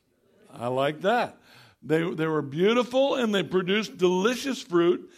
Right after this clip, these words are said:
"In the middle of the garden, he placed the tree of life and the tree of the knowledge of good and evil, and a river fro-, flowed from the land of Eden, watering the garden." So in both of these passages, Psalm one, Genesis chapter two,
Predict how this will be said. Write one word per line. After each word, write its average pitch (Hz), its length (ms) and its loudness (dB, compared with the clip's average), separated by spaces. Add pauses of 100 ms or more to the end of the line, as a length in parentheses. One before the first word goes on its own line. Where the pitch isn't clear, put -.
(220)
"In 180 160 0
the 175 80 -2
middle 226 260 4
of 285 80 0
the 254 120 0
garden, 190 340 2
he 185 100 0
placed 190 340 -2
the 175 60 -8
tree 214 240 0
of 202 80 2
life 175 300 0
and 175 100 -8
the 165 60 -6
tree 190 180 -2
of 190 60 0
the 180 80 -4
knowledge 175 320 -2
of 165 100 -8
good 180 140 0
and 165 100 -6
evil, 156 380 -8 (420)
and 170 160 0
a 160 40 2
river 190 520 4
fro-, 175 360 -4
flowed 190 360 2
from 196 140 -4
the 175 80 2
land 190 320 2
of 190 100 0
Eden, 165 380 -2
watering 185 580 0
the 180 80 -4
garden." 147 540 -4 (640)
So 226 220 0
in 202 100 0
both 233 260 4
of 302 80 -2
these 302 200 2
passages, 190 600 0
Psalm 220 340 2
one, 196 360 0
Genesis 196 420 -2
chapter 208 340 -2
two, 175 300 0